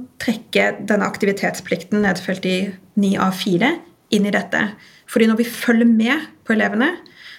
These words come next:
det er klart det vi følger med på er jo, eh, dynamikken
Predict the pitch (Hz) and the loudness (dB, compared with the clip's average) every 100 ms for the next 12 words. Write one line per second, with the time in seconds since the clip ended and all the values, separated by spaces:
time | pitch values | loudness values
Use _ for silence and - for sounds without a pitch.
0 | - 226 233 226 208 220 220 214 196 196 | -2 2 2 2 0 0 2 2 2 -2
1 | - 285 202 185 208 214 214 - - - | 0 0 2 2 4 2 0 -10 -20 -20
2 | - _ - 214 208 190 - 220 214 196 | -20 _ 0 2 4 2 2 2 2 0
3 | - 262 | 2 2